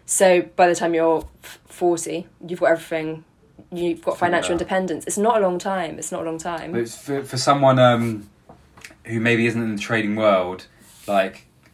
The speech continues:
Speaker 2: could you give any advice about being pa-, like, obviously you've been very patient with, and the other guy as well, the Eddie, uh, Educating Eddie guy, clearly he's very patient, and clearly you have that same quality. Could you give people some advice on, like,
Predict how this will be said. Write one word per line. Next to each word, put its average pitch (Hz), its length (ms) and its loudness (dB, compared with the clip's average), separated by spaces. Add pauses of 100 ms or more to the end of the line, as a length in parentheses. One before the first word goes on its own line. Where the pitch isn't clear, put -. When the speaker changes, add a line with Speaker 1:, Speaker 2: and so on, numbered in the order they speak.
(360)
Speaker 2:
could - 140 -10
you 107 60 -10
give 117 140 -2
any 113 160 0
advice 110 320 0
about - 220 0
being 110 200 -4
pa-, 110 140 -6
like, 110 180 -2
obviously 113 280 -4
you've 110 100 -4
been 107 140 -4
very 107 180 -2
patient 104 440 -6
with, 95 240 -12 (280)
and 101 180 -4
the 113 120 2
other 120 180 2
guy 104 140 2
as 101 80 -4
well, 107 120 0
the 101 240 -4
Eddie, 104 420 -4
uh, 104 260 -2
Educating 110 440 -6
Eddie 107 200 -4
guy, 90 260 -4 (360)
clearly 127 320 2
he's 104 100 -4
very 113 180 0
patient, 107 480 -8
and 98 100 -16
clearly 110 200 -4
you 107 40 0
have 104 80 0
that 104 120 -10
same 101 260 -8
quality. 95 560 -8 (240)
Could 110 160 -10
you 110 80 -6
give 120 160 -2
people 113 180 -2
some 104 160 -10
advice 107 400 -4
on, 104 240 -6 (380)
like, 101 400 -2